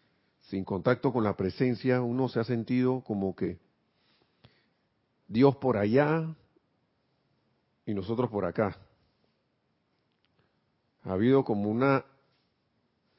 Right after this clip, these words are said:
separación artificial tan intensa que aún teniendo el conocimiento este y teniendo esa maravillosa experiencia que como tú la, nos las cuentas, Lisa,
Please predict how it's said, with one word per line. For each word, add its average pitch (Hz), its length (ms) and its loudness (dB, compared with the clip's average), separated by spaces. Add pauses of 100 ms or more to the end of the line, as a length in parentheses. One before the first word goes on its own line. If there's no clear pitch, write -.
(140)
separación 104 720 -2
artificial 131 960 0 (420)
tan 151 240 0
intensa 127 760 0 (2750)
que - 120 -2
aún 113 240 0
teniendo 143 360 2
el 139 60 2
conocimiento 117 800 0
este 170 320 -2 (1700)
y 101 120 -4
teniendo 107 320 0
esa 139 160 0
maravillosa 101 500 2
experiencia 107 380 -2
que 104 160 -2
como 87 220 -10
tú 104 120 -8
la, 110 120 0
nos 104 200 -2
las 82 120 -6
cuentas, 101 320 -2
Lisa, 110 320 -4